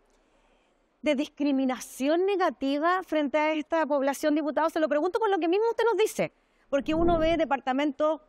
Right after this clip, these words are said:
semi de lujo, eh, con vista al mar, construidos en un lugar de privilegio, se podría pensar,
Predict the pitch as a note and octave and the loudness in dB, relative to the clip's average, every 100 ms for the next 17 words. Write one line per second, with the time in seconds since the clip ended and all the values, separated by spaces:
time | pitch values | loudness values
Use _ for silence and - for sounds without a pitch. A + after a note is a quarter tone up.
0 | _ _ _ _ _ _ _ _ _ _ | _ _ _ _ _ _ _ _ _ _
1 | - D#4 D4 C4 C#4+ F#4+ F#4 - F4+ F4 | -2 0 2 0 2 2 0 -2 0 2
2 | F4 - - - B3 B3+ A3+ A3+ - A3 | 0 -4 -12 -4 -2 0 0 -2 -2 -2
3 | G#3 D4 F4+ F4+ F4 D#4 C4 A#3+ B3+ C4 | 0 0 2 2 0 -2 -4 -4 -4 0
4 | C4 B3+ A#3+ B3 A#3+ A#3+ A3+ A#3 A3 A#3 | 0 0 -2 -2 0 0 0 -2 -2 0
5 | C#4 G4 G#4+ F4 D#4+ C4+ C#4 C#4+ C#4+ C4+ | 2 2 0 -2 0 0 0 2 0 0
6 | C4 - C4+ C#4 | -4 -2 0 0